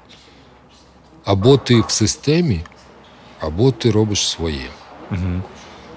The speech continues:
Speaker 1: І от в тому, коли ти робиш своє,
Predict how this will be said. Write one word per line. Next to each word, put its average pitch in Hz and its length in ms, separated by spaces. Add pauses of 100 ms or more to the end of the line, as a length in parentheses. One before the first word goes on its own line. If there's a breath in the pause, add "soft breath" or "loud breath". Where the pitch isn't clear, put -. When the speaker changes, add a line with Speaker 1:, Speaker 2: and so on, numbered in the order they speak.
(320 loud breath)
Speaker 1:
І 98 100
от 110 200
в - 680
тому, 110 460 (120)
коли 101 220
ти 95 140
робиш 98 420
своє, 104 540